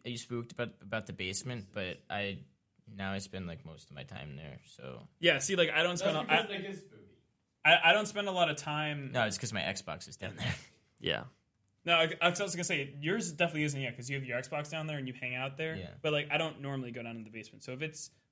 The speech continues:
Speaker 2: especially when I was a kid, like, if it's
Speaker 1: But
Speaker 2: dark,
Speaker 1: then again,
Speaker 2: it's spooky.
Speaker 1: when it's night, you know, like, it's a little spooky in the basement sometimes. If I'm in the basement and I hear something upstairs, it's a little spooky.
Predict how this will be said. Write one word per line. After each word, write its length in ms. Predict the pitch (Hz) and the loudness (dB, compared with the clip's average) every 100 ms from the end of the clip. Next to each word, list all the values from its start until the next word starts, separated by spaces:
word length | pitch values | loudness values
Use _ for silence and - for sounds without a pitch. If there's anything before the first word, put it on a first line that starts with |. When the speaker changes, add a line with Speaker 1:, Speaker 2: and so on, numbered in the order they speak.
| - | -6
Speaker 2:
especially 280 | 147 196 196 | -2 -2 0
when 80 | 170 | 2
I 40 | |
was 100 | 139 | 0
a 40 | |
kid, 220 | - 127 104 | -2 -8 -8
like, 120 | 95 | -12
if 140 | 113 | -12
it's 80 | 135 | -6
Speaker 1:
But 100 | 135 | -4
Speaker 2:
dark, 200 | 131 131 | 2 2
Speaker 1:
then 20 | 131 | 2
again, 420 | 101 95 98 143 - | 0 -4 -4 -6 -10
Speaker 2:
it's 100 | - | -16
spooky. 300 | - - _ _ _ _ _ _ | -20 -20 _ _ _ _ _ _
Speaker 1:
when 160 | - 127 | -8 -6
it's 220 | 117 - | -6 -8
night, 380 | 98 92 117 139 - _ _ _ _ _ | -8 -6 -8 -10 -16 _ _ _ _ _
you 120 | 123 117 | -10 -6
know, 160 | 107 | -4
like, 280 | 101 98 92 _ _ - | -4 -6 -10 _ _ -20
it's 140 | 101 | -20
a 40 | 143 | -18
little 120 | 170 | -18
spooky 380 | 170 - - - | -18 -20 -20 -20
in 60 | |
the 80 | 50 - | -20 -20
basement 280 | - - - | -20 -20 -20
sometimes. 380 | - - 101 113 | -18 -12 -10 -6
If 160 | 120 | -4
I'm 120 | 123 123 | -2 -2
in 60 | |
the 60 | 120 | -4
basement 420 | 92 98 123 120 | -6 -6 -6 -6
and 80 | 90 | -8
I 40 | |
hear 180 | - 104 | -8 -10
something 360 | 98 107 98 92 | -8 -8 -8 -12
upstairs, 600 | 87 - 67 64 143 - _ _ _ _ _ _ _ _ | -14 -14 -12 -12 -14 -20 _ _ _ _ _ _ _ _
it's 100 | _ | _
a 20 | |
little 100 | 131 | -20
spooky. 400 | - - 135 - | -20 -20 -20 -20